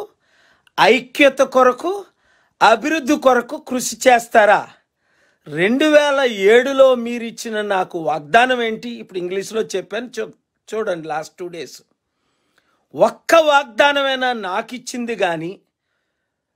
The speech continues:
రాష్ట్రానికి ఇచ్చింది కానీ, దేశానికి ఇచ్చింది కానీ మీరు నెరవేర్చారా? నల్లధనం తీసుకొస్తానన్నారు, కోట్లు కోట్లు అందరికీ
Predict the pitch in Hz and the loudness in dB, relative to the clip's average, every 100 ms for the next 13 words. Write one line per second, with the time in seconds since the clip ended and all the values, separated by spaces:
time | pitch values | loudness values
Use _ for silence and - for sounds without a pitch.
0 | _ - 151 208 262 - 277 277 277 269 | _ -12 -4 -2 -2 -2 2 2 0 -6
1 | 262 - 247 220 202 175 156 196 151 185 | -12 -10 -8 -6 -2 -2 -2 -8 -2 4
2 | 262 - 285 269 262 233 - 240 220 214 | 4 4 2 2 -4 -14 -12 -10 -2 -2
3 | 285 302 285 240 208 233 254 247 247 208 | -2 -4 -6 -2 0 4 4 2 0 0
4 | 170 135 _ _ _ _ _ _ 135 175 | 0 -6 _ _ _ _ _ _ -6 0
5 | 240 277 277 277 269 - 226 247 - 254 | 2 4 2 0 -2 -6 -10 -10 -4 -2
6 | - - 226 208 190 170 139 151 269 _ | -2 2 2 2 -4 -4 -6 -10 -16 _
7 | _ _ _ _ _ _ _ _ _ _ | _ _ _ _ _ _ _ _ _ _
8 | - 233 269 - - 311 302 - 269 285 | -4 2 2 0 -4 -2 -2 4 4 4
9 | - 262 240 240 240 226 | 2 2 2 2 0 -2